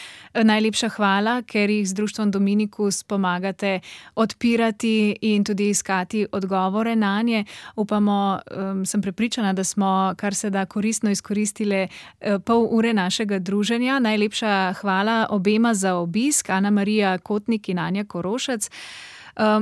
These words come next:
morda še ob zaključku eno tako splošno sporočilo, ker lahko pred odločitvijo v nedeljo. Anja?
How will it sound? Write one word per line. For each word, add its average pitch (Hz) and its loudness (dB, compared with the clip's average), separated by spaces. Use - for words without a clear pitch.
morda 214 6
še 220 0
ob 208 0
zaključku 208 0
eno 208 -2
tako 208 0
splošno 214 0
sporočilo, 214 -2
ker 196 -6
lahko 214 0
pred 202 0
odločitvijo 196 0
v 208 2
nedeljo. 180 0
Anja? 208 4